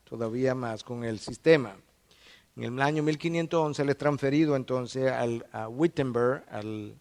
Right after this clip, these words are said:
monasterio agustiniano de Wittenberg en Alemania, y entonces él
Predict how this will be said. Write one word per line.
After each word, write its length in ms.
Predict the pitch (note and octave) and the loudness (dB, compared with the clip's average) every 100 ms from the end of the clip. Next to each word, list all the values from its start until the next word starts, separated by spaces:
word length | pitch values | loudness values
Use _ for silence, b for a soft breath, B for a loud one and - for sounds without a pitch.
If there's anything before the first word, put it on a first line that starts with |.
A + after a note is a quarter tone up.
| - | -16
monasterio 640 | A#2+ A#2 - C#3 C3 C3+ B2+ | -12 -12 -4 -2 0 2 0
agustiniano 580 | A#2 B2 B2 B2+ C3 | -2 -10 -10 -8 -6
de 80 | B2 | -6
Wittenberg 560 | C3 E3 D3 B2+ B2 B2 b b b b | -2 -2 -2 -2 -2 -2 b b b b
en 140 | A2+ B2 | -4 0
Alemania, 760 | C3 D3+ D3+ C#3 C#3 D3+ E3+ - _ b b b - | 2 4 6 6 4 0 0 -8 _ b b b -12
y 100 | D3 | -10
entonces 420 | C3+ E3 F3 D#3 | -2 -2 -2 4
él 400 | D#3+ F3 E3+ | 6 6 2